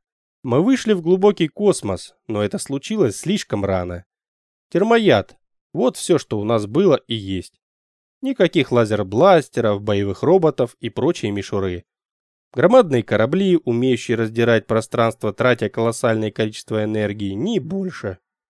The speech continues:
Остальное, генетика, медицина, соционика, уже мелочи. Микросхемы слишком большие, компьютеры слишком медленные. Искусственный интеллект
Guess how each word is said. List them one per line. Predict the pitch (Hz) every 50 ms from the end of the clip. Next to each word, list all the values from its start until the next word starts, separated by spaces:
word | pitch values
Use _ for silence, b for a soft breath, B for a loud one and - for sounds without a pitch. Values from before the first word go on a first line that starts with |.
| _ _ _ _ _ _ _ _ _ _ _ _ _ _ _ _ _ _ _ _ _ _
Остальное, | - 127 - - 214 254 277 277 294 277 262 226 196 170 - -
генетика, | 127 113 113 107 120 180 220 - - 175 - -
медицина, | 110 104 101 101 107 98 - - 156 180 185 175 151 139
соционика, | 123 - - - - - 110 123 147 143 131 120 - 113 104 98 - _ -
уже | - 139 175 247 214
мелочи. | 135 120 110 101 95 98 95 - - 104 98 - _ _ _ _ _ _ _ _ _ _ _ _ _ _
Микросхемы | - 113 117 - - 139 156 - - - 269 262 240 214 196 185 160
слишком | - - 175 233 247 - - 165 139
большие, | 120 113 107 95 - - - 113 107 101 95 90 110 - _ _ _ _
компьютеры | - - - - 196 233 269 240 - 113 104 95 95
слишком | - - - 226 233 - - - 107 101
медленные. | 98 101 107 104 101 104 104 101 95 95 92 90 87 - _ _ _ _ _ _ _ -
Искусственный | 143 160 - - - 233 - - - 220 214 220
интеллект | 220 185 - 220 220 233 240 233 - _